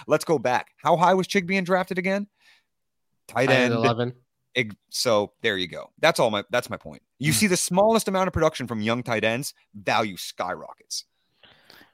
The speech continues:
Speaker 3: And then
Speaker 2: Yeah,
Speaker 3: you
Speaker 2: if
Speaker 3: you
Speaker 2: there, if there was no Mark Andrews, I feel like Isaiah Likely would be being drafted as, like, a top seven
Speaker 1: Like
Speaker 2: tight
Speaker 1: tight
Speaker 2: end
Speaker 1: end
Speaker 2: right now.
Speaker 1: ten. <laughs> Legit.
Speaker 3: Easily.
Speaker 1: Or
Speaker 3: Easily.
Speaker 1: higher.
Speaker 3: Yeah.
Speaker 1: Yeah.
Speaker 3: All right, guys. That's the end of our Baltimore Ravens. Next week, we're coming to you with the Cincinnati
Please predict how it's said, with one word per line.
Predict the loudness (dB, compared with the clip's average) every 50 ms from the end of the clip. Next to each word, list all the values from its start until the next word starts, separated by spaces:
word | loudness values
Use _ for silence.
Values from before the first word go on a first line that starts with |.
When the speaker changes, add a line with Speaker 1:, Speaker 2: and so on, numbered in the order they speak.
| _ _ _
Speaker 3:
And | -10 2
then | 6
Speaker 2:
Yeah, | 6 6 6
Speaker 3:
you | 6
Speaker 2:
if | 2 2
Speaker 3:
you |
Speaker 2:
there, | 4 4 6 4
if | 4 2 0 0 2
there | 4 6 6
was | 6 6 4 2
no | 2 4 6 6 6 4
Mark | 4 2 2 2 2 2
Andrews, | 2 2 0 0 -2 0 0 0
I | -2
feel | 0 0 0
like | 0 0 -4
Isaiah | -4 -2 -2 -2 0
Likely | -2 -4 -4 -4 -4 -4 -4
would | -4 -6 -6
be | -8 -10 -12 -12 -14 _ _ _ _ _
being | _ -4 -2 -2 -4 -8
drafted | -6 -6 -4 -4 -4 -4 -6 -8 -8 -8 -8 -10 -16 _ -12 -12
as, | -10 -8 -8
like, | -8 -8 -10
a |
top | -8 -6 -4 -4 -4 -6
seven | -8 -8 -8 -4 -4
Speaker 1:
Like | -4 -4
Speaker 2:
tight | 2 2
Speaker 1:
tight | 2 2
Speaker 2:
end | 2 0 0 0
Speaker 1:
end | 2 2 2 2 0 -4 -6
Speaker 2:
right | -6 0 6 8
now. | 8 8
Speaker 1:
ten. | 6 2 _
<laughs> | _ _ _ _
Legit. | -8 -6 -6 -2 0
Speaker 3:
Easily. | 0 2 2 0 -2 -4 -8
Speaker 1:
Or | -12 -16 -18 -20 _ _ _
Speaker 3:
Easily. | 6 8 8 8 6 4 2
Speaker 1:
higher. | 0 0 0 -2 -2 -6
Speaker 3:
Yeah. | -6 -6 -6 -8 -14 -20 _ _ _ -20 -20 -12 -6
Speaker 1:
Yeah. | -2 -2 -2 -2 -6 _ _ _ _ _ _ _ _ _ _
Speaker 3:
All | 6
right, | 6 8
guys. | 10 10 10 10 8 4 -2 -6 _ _ _
That's | 6 8 8 8 8
the | 8 6 6
end | 6 6 6 8
of | 8
our | 10 10 10
Baltimore | 10 8 8 8 6 6 4 6 6 6
Ravens. | 8 6 6 6 6 4 2 -2 -4
Next | -4 -2 2 4 4 4 4 0 -2 0
week, | 0 0 2 2
we're | -2 0
coming | 0 -2 -2 0 0 -2
to | -2 0 0
you | 0 2
with | 2 0 -2 -2 -4
the | -8 -8 -6
Cincinnati | -6 -8 -6 -6 -6 -8 -8 -8 -8 -8 -6 -4 -4 -6 -6 -8 -12